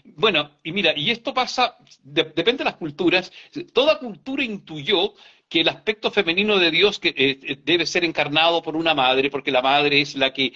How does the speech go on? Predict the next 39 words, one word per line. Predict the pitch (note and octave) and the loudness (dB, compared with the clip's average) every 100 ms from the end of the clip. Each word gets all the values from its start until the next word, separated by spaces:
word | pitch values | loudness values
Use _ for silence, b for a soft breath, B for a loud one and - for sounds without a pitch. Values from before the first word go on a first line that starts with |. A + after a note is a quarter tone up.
| B | B
alimenta, | C3 D3 E3 C#3 C3+ C3 | 0 2 2 0 -2 -2
la | A#2+ | -2
que | B2+ | -2
amamanta, | B2+ C#3 D3+ C#3+ C#3+ D3 B B B _ | 0 2 0 -2 -4 -6 B B B _
es | - D3+ | -2 0
la | D3 C#3+ | 0 -2
que | C#3+ | -2
sana, | C#3 E3 B2+ C3 | -2 0 2 0
es | C3+ | 0
la | C#3 | -2
que | C#3+ C3+ | -4 -4
cura, | D3 C#3 C#3 C#3 B B | -2 2 2 0 B B
es, | C3 D3 C#3+ D3 | 2 2 2 0
es | D3+ C#3+ - | 0 0 0
la | C#3 | 2
mediadora, | C3+ C3+ C3+ C3+ C#3+ C#3+ C3+ | 2 4 4 4 4 4 2
es | C3 | -2
la | C3 | -6
intercesora. | - B2+ C#3+ - C#3+ C3 C#3+ - B B _ | -6 -6 -6 -2 0 2 0 -4 B B _
Eh, | A2+ A#2+ A#2+ A#2 A2+ - A2 G#2 | 2 4 6 4 2 -4 -16 -4
culturas, | E3 - B3 B3 | -4 0 0 0
por | G3+ | -2
ejemplo, | D3+ G3+ G3+ F#3 | -2 -4 -2 -2
y | D3 | -2
este | D#3+ F#3 | -2 0
dato, | E3 F3 G3 F#3+ B2+ | 0 0 -2 -4 -2
eh, | B2+ B2+ B2 A2 | 2 2 0 -2
viene | D3 E3 E3 | 0 2 2
después, | C#3+ - E3+ - B B B | -2 0 0 -2 B B B
eh, | A#2+ A#2 | -10 -8
importante | C3+ C#3+ - F#3 F#3 - E3+ | -4 -4 -2 -4 -2 -2 -2
porque, | D3 - C#3 | -4 -2 -2
eh, | - B2+ - | -4 -8 -8
es | D3 | -4
parte | E3 E3+ D3 C#3+ | -2 0 -2 -2
de | - | -4
nuestra | B2+ B2 B2+ | -6 -6 -4
propia | F#3 A#3+ G3+ | -2 0 -2
cultura. | G#3 G3 F#3+ B2+ | -4 -6 -2 -2